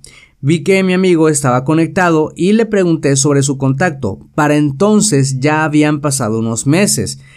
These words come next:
y me dijo que su contacto no hacía este tipo de publicaciones. El mundo se me vino abajo y entonces me puse a buscar editoriales. Le presenté la idea a unas cuantas,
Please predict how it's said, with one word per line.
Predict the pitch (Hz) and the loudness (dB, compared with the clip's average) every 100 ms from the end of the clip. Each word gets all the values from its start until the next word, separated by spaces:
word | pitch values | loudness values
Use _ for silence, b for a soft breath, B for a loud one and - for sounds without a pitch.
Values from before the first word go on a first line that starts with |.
| B B | B B
y | 139 | 2
me | 151 | 2
dijo | 185 202 220 | 2 0 0
que | 156 | 0
su | 151 220 | -2 0
contacto | 220 214 214 196 - 151 | 0 0 -2 -2 -2 0
no | 151 165 | 2 2
hacía | 170 - 170 | 0 0 0
este | 160 135 143 | 0 -2 -4
tipo | 139 131 135 123 | -2 -2 0 0
de | 123 | 0
publicaciones. | 127 123 113 110 107 - 131 131 - - - b b b b b | 0 -2 -2 -2 -4 0 2 2 0 -6 -12 b b b b b
El | 139 160 | 0 2
mundo | 214 262 262 | 4 4 4
se | 214 | 2
me | 170 | 2
vino | 160 156 | 2 2
abajo | 131 175 226 214 220 214 196 | 4 4 2 0 0 2 2
y | |
entonces | 139 123 156 160 175 | 2 0 0 2 2
me | 160 135 | 2 0
puse | 139 147 175 | 0 0 0
a | |
buscar | 143 131 135 135 | 0 -2 0 2
editoriales. | 131 117 110 107 92 98 - b b b b | 2 0 0 -2 -2 -6 -10 b b b b
Le | 139 | 0
presenté | 147 156 151 143 190 | 2 2 0 0 0
la | 202 | 2
idea | 175 170 175 | 2 2 0
a | - 131 | -2 0
unas | 143 139 139 135 | 2 4 2 0
cuantas, | 196 226 175 143 165 - | 2 2 2 -2 -4 -6